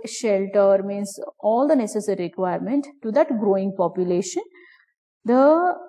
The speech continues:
environment has some limitations. There is a limitation in the environment. Now, environmental factors influence on it, influence on it, act on it, and exert a certain kind of a negative feedback, negative force to, on the growth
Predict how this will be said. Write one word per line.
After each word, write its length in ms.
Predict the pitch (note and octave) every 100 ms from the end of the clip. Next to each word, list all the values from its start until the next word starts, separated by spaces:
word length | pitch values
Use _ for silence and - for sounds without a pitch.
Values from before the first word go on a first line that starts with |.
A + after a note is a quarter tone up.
| - -
environment 680 | A3 A3+ C4+ C#4+ D4 E4 E4
has 460 | - B3 A#3 A3+
some 200 | C4 B3
limitations. 640 | A3 G3 F#3 E3+ - F#3 F#3
There 140 | G#3+
is 80 | C4
a 80 | C4
limitation 520 | G#3 G3 G3 F#3+ G#3
in 100 | F#3+
the 100 | F#3+
environment. 540 | F#3 F3+ F3 E3 E3+ _ - _
Now, 220 | B3+ D4+ -
environmental 680 | A3+ A3+ C4 C#4+ C#4 C#4+ C#4
factors 540 | B3 G3+ - F#3 F3+ - -
influence 560 | A3+ A#3+ A#3+ C#4+ C4 C4
on 240 | A3 F#3+
it, 180 | F3 E3+ -
influence 560 | G#3 G#3 A#3 A3 A#3
on 220 | A3+ F3+ E3+
it, 120 | F3+
act 320 | - A3+ B3 A3
on 220 | F#3 E3+
it, 160 | E3+
and 300 | F#3+ G3 G#3+ -
exert 540 | G#3 F#3+ - B3+ B3+
a 80 | -
certain 360 | - G#3+ A3 A3
kind 280 | G#3 G#3
of 100 | G3+ G3+
a 40 |
negative 640 | G3 F#3+ F#3+ B3+ B3+ C4+ C4 -
feedback, 380 | G3+ F3+ F3+ E3+
negative 540 | G3 G3 A3 G#3+ B3+ B3+ _ - _
force 460 | - C4 F3+ - - -
to, 60 |
on 400 | G3+ - A3 B3+
the 100 | C4
growth 300 | A#3 G#3+ G3+